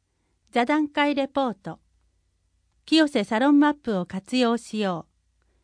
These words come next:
まとめ。二、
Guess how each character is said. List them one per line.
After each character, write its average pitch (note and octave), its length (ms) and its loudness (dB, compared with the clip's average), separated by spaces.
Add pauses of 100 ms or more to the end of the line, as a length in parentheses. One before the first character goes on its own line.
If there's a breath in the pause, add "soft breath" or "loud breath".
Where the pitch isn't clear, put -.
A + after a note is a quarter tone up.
(260)
ま G3+ 140 -4
と A3+ 180 0
め。 G#3 240 -4 (1700)
二、 B3+ 240 -2